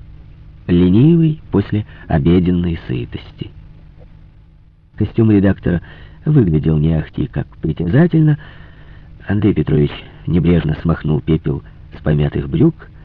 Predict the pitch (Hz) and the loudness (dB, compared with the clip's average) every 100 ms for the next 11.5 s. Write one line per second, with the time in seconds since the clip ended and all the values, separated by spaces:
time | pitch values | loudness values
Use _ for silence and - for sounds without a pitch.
0 | - - - 123 139 123 92 82 78 78 | -20 -18 -2 0 0 0 0 -2 -2 0
1 | 87 - 90 85 87 82 - - - 87 | -2 -2 -2 0 0 -2 -8 -10 -2 0
2 | 80 78 76 76 73 65 64 - - - | 2 0 0 0 -2 -2 -6 -8 -10 -16
3 | - - - - - - - - - - | -20 -20 -20 -20 -20 -20 -20 -20 -20 -20
4 | - - - - - - - - - - | -20 -20 -20 -20 -20 -20 -20 -20 -14 -10
5 | - - 208 196 - 180 180 - 143 120 | -10 -4 -4 -4 -4 -2 0 0 0 4
6 | 175 165 - - 104 98 87 101 113 98 | 4 2 -2 -4 -2 0 0 2 2 0
7 | 85 131 - 156 175 147 147 135 123 117 | -2 -4 0 0 2 0 0 0 -2 -8
8 | - - - - - 78 71 69 64 - | -20 -20 -20 -18 -6 -2 -2 -2 -2 -4
9 | - - 69 - - - - - - - | -4 -6 -4 -6 -10 -14 -16 -20 -20 -20
10 | - - - - - - - - - - | -20 -20 -20 -20 -20 -20 -20 -20 -10 -6
11 | - - 127 123 | -4 2 4 4